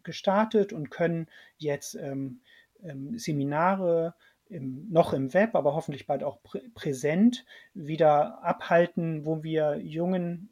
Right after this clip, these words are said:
Nachwuchssportlern, ähm, einen, eine Ausbildung geben, Schulung zukommen lassen, wie sie sich,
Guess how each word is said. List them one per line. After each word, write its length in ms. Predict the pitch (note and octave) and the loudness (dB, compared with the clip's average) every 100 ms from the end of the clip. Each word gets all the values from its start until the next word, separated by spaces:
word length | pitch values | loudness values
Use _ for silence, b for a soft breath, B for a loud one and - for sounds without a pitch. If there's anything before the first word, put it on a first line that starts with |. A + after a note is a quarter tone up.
| B3 | -14
Nachwuchssportlern, 1300 | D#3 D#3+ - G3 G3 - - E3+ F3 F3+ E3 E3 E3 B B B _ | -6 -4 -4 -6 -6 -12 0 2 2 0 -2 0 -4 B B B _
ähm, 440 | D3+ C#3+ D3 D3 G#3+ _ _ _ _ _ _ _ _ _ _ | -6 -4 -4 -6 -12 _ _ _ _ _ _ _ _ _ _
einen, 640 | D#3+ F3 F3 F3+ F#3+ - _ _ | 2 4 4 2 -2 -8 _ _
eine 340 | - E3+ - F#3 | 0 0 2 6
Ausbildung 640 | A#3+ B3 - D#3+ D3 C#3+ | 6 8 4 4 4 -2
geben, 520 | - C#3+ D#3+ G3 B3+ - | -4 -6 -2 2 2 0
Schulung 600 | - G#3+ A#3+ G#3 D#3 - | 0 6 8 8 6 -4
zukommen 460 | - F#3+ - D#3 D3+ | -6 -4 0 0 2
lassen, 500 | D3+ D#3 G3+ A3+ B3 B | 0 0 -2 -4 -4 B
wie 120 | E3 F3+ | -6 -4
sie 120 | F3+ | -4
sich, 400 | D#3 F#3+ - | -4 -4 -6